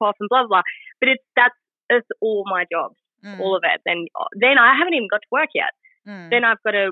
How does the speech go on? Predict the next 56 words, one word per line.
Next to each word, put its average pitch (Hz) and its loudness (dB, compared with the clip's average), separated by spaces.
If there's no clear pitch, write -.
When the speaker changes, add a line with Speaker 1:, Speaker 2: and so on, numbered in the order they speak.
Speaker 1:
you 208 -8
know, 175 -4
put 214 -16
my 185 -4
P 220 -6
T 233 -2
hat 160 -2
on 156 -4
and 214 0
be 226 -2
there 208 2
for 214 -10
my 196 0
clients. 226 -2
So 190 0
I 190 2
have 196 -4
to, 196 -2
like, 180 2
brush 208 0
off 196 0
any 185 -2
morning 196 -2
energy 196 -2
and 165 -4
get 180 -2
into 180 -4
the 175 -8
zone 175 0
of 170 -6
helping 175 -4
others. 190 -2
Speaker 2:
Mm. 196 -20
Speaker 1:
And 196 0
then 196 2
once 190 2
I've 185 0
done 175 2
that, 190 4
you 185 -2
know, 180 0
I 175 2
might 180 -2
do 180 -2
another 175 -2
workout, 185 -2
then 175 -6
I'm 175 -2
home, 202 -2
then 165 -4
I'm 175 -6
studying. 190 -2
I've 160 -6
gotta 170 -4
put 165 -12
my 175 -2